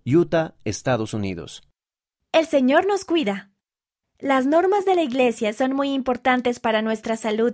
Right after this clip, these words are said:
Speaker 2: física y mental. El Señor desea que seamos saludables y felices, y Él crea normas para cuidarnos. Para tener un testimonio de esas verdades, para saber si son verdaderas, debemos orar,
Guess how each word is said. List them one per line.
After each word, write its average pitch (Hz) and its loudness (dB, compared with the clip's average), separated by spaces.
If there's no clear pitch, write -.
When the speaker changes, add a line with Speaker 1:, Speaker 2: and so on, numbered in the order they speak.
Speaker 2:
física 302 -2
y 269 -2
mental. 233 -4
El 277 2
Señor 330 0
desea 359 0
que 254 -2
seamos 240 0
saludables 226 0
y 254 -4
felices, 254 -6
y 240 2
Él 349 2
crea 294 2
normas 277 0
para 233 -2
cuidarnos. 202 -4
Para 294 2
tener 330 2
un 415 0
testimonio 311 0
de 262 2
esas 262 -2
verdades, 233 0
para 247 2
saber 247 0
si 247 -6
son 247 0
verdaderas, 226 0
debemos 339 0
orar, 302 2